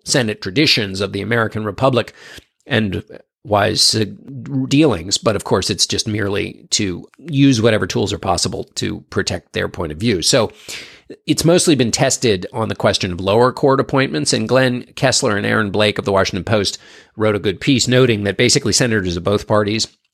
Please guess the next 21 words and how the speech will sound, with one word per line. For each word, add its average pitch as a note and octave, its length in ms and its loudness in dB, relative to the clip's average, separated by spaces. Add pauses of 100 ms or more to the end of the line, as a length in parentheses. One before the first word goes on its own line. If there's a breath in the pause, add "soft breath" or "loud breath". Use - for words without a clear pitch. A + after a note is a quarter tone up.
Mitch A#2 240 -2
McConnell A2 300 -2
on G2 180 -4
one E3+ 140 2
hand, C#3+ 320 2
De-, C3 120 0
uh, A#2+ 120 -2
Republican A#2+ 500 -2
Pat G2+ 220 -2
Leahy, B2 220 2
the A2+ 100 -2
Democrat, C#3 400 0
have G#2+ 80 -4
frequently A2 420 -2
flip-flopped C3+ 500 0
on B2 100 0
the A#2 120 0
issue A#2+ 220 2
of A#2 80 -2
judicial A#2 400 -2
nominations A2+ 640 -2